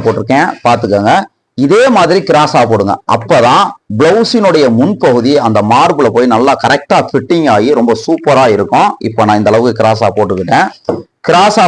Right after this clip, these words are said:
போட்டதற்கு பின்னாடி இப்ப நம்ம என்ன பண்ண போறோம் அப்படின்னு சொல்லி கேட்டீங்கன்னா, இதுல என்னென்ன மாற்றங்கள் வரும், இதை எப்படி கட்டிங் பண்ணணும் அப்படிங்கிறத ரொம்ப டீட்டெயிலா சொல்லிக்கிட்டு இருக்கேன். இப்ப நம்ம பேக் பகுதியினுடைய ஷோல்டரை கட் பண்ணோம் தெரியுமா? இந்த தெரியுது பாருங்களேன், இந்த ஷோல்டரு.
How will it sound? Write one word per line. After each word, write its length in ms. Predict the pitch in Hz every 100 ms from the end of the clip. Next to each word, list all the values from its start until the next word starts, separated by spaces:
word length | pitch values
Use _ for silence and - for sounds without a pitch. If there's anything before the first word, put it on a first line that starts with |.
| -
போட்டதற்கு 460 | 190 185 165 139 131
பின்னாடி 300 | 120 113 117 156
இப்ப 120 | 135
நம்ம 160 | 113 110
என்ன 120 | 135 131
பண்ண 100 | 113
போறோம் 180 | 117 104
அப்படின்னு 200 | 95 101
சொல்லி 160 | 95
கேட்டீங்கன்னா, 380 | - 95 95 117 190 - _ _ _ _ 135
இதுல 180 | 180 185 156
என்னென்ன 300 | 196 208 185 147
மாற்றங்கள் 440 | 156 180 165 139
வரும், 240 | 131 160 -
இதை 100 | 123 120
எப்படி 200 | 123 165 127
கட்டிங் 260 | 113 165 135
பண்ணணும் 260 | 123 135
அப்படிங்கிறத 460 | 120 110 107 107 147 113
ரொம்ப 120 | 139 110
டீட்டெயிலா 340 | 143 147 139 117
சொல்லிக்கிட்டு 340 | 117 120 110 104
இருக்கேன். 260 | 135 185 - _ _ _ _ _ -
இப்ப 180 | 120 170 127
நம்ம 160 | 107 123 165 - - _ _ _ _ _ _
பேக் 360 | 107 135 220 220 196
பகுதியினுடைய 540 | 160 160 139 117 113 131 - - -
ஷோல்டரை 500 | - 170 202 190 139 117
கட் 160 | 113
பண்ணோம் 240 | 139 123 104
தெரியுமா? 260 | 101 104 92 - -
இந்த 100 | 107 107
தெரியுது 220 | 127 131 107
பாருங்களேன், 300 | 101 107 98
இந்த 100 | 92
ஷோல்டரு. 420 | 110 110 95 92